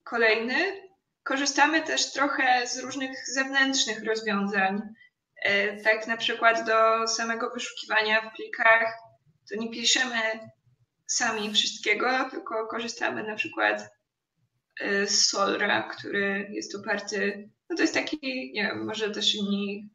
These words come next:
e, uczestnicy webinaru znają to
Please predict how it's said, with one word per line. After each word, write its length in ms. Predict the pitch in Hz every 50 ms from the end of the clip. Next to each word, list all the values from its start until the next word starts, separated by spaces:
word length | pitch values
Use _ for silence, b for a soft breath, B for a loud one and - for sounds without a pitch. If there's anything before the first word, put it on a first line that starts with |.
| - -
e, 320 | 196 185 185 190 196 196 202 - _ _ _ -
uczestnicy 800 | - - 214 214 - - 214 214 214 208 214 202 202 202 208 208 - _ _ _ _ _ _ -
webinaru 500 | 220 214 214 - 214 214 214 208 208 214
znają 380 | 208 214 208 208 214 208 208
to 60 | 202